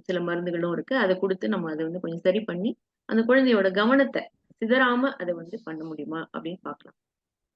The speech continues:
இன்னொன்னு வந்து என்ன பண்ணலாம்னா, இந்த குழந்தை வந்து பள்ளிக்கூடத்துக்கு வர்றது வந்து முதல்ல ஆர்வத்தோட வருதா?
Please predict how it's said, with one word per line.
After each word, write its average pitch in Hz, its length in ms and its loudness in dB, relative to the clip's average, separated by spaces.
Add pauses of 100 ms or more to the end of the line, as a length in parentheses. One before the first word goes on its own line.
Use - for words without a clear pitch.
இன்னொன்னு 320 480 4
வந்து 185 280 2
என்ன 180 200 0
பண்ணலாம்னா, 160 540 -6
இந்த 214 180 -2
குழந்தை 277 300 2
வந்து 226 260 6 (440)
பள்ளிக்கூடத்துக்கு 269 680 4
வர்றது 202 320 4
வந்து 185 180 -4
முதல்ல 190 280 -2
ஆர்வத்தோட 190 500 -2
வருதா? 170 340 -6